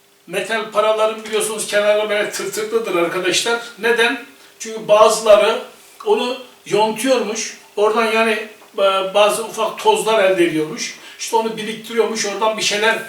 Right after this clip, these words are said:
oluyormuş yani. Geçen biliyorsunuz Kuyumcular Odası da bununla ilgili bir beyanat vermişti. İşte efendim, e, yüz tane, iki yüz tane, e, Cumhuriyet altının işte şu kadar eksik çıktı diyor.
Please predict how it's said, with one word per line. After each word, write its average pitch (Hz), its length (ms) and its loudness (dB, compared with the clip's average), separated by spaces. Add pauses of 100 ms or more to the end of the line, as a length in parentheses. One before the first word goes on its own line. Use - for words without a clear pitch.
(420)
oluyormuş 233 540 4
yani. - 220 -8
Geçen 202 460 4
biliyorsunuz 208 460 -2
Kuyumcular 202 460 -2
Odası 208 340 0
da 262 140 6
bununla 196 260 -2
ilgili 175 380 0
bir 160 100 0 (360)
beyanat 170 420 2
vermişti. 156 440 -6 (380)
İşte - 160 -6
efendim, 208 320 -2 (180)
e, 190 180 -6
yüz 190 360 -4
tane, 202 300 2
iki 185 180 -8
yüz - 200 -6
tane, 196 400 0 (300)
e, 180 200 -2
Cumhuriyet 202 420 2
altının 175 440 0
işte - 180 -2
şu - 140 -2
kadar 220 280 0
eksik 208 320 0
çıktı - 340 -2
diyor. 131 120 -12